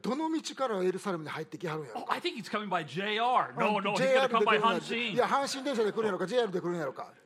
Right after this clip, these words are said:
Speaker 2: Yeah, but Nishinomiya people said, No, Hankyu.
Speaker 1: 阪急で、
Speaker 2: He'll come by
Speaker 1: 阪急で来るんやって。
Speaker 2: Hankyu.
Speaker 1: いや。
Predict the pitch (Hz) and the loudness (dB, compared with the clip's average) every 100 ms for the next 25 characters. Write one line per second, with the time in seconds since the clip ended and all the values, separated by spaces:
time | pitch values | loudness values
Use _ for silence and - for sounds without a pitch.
0 | _ 127 143 151 170 202 190 175 185 196 | _ -6 -4 -6 -8 -8 -6 -6 -4 -6
1 | 175 147 143 120 156 143 - 143 135 127 | -6 -8 -10 -10 -8 -8 -8 -8 -10 -12
2 | - 233 320 196 196 - 349 190 156 160 | -12 -12 -4 -2 -2 0 0 0 0 2
3 | 262 160 147 175 240 226 151 - - - | 2 2 -2 -2 -2 -2 -4 -8 -14 -16
4 | - - | -12 -2